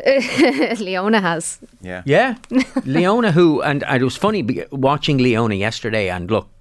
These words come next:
Speaker 3: she's leading. It's an exciting time for her. She's leading for the first time going into a Sunday in, in a major. Um, and in commentary, they were saying that, like, they'd never seen, they spoke to her coach at Duke, who said, "I've never seen anybody work as hard," which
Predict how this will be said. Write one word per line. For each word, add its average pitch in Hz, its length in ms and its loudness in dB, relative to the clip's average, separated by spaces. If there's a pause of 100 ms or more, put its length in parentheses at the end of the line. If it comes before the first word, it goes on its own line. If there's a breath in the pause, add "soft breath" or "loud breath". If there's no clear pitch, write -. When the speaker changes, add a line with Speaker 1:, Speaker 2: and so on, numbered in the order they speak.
(120)
Speaker 3:
she's 101 300 -4
leading. 113 560 0 (540 soft breath)
It's - 200 -6
an 165 80 2
exciting 139 480 0
time 123 300 0
for 135 120 -2
her. 147 220 2
She's 98 200 -8
leading 120 240 0
for - 80 -6
the - 80 -18
first 117 280 -4
time 120 240 -2
going 117 160 -4
into 110 160 -6
a - 20 -6
Sunday 110 380 -4
in, 95 80 -6
in 98 180 -6
a 92 60 -4
major. 120 500 0 (580 loud breath)
Um, 123 460 -2
and 117 320 0
in 123 180 0
commentary, 151 480 0
they 107 120 2
were 95 100 0
saying 98 580 -4
that, 98 280 -8
like, 98 320 -2
they'd 104 180 -2
never 117 300 0
seen, 110 260 -2
they 101 140 -2
spoke - 360 -2
to 110 100 -4
her 101 120 -2
coach 104 340 -2
at 87 140 -8
Duke, 135 380 2
who 117 120 -4
said, 95 340 -2 (240 loud breath)
"I've 104 140 -6
never 131 480 2
seen 131 200 -2
anybody 104 380 0
work 87 260 0
as - 80 -10
hard," 80 260 -6
which 135 260 -2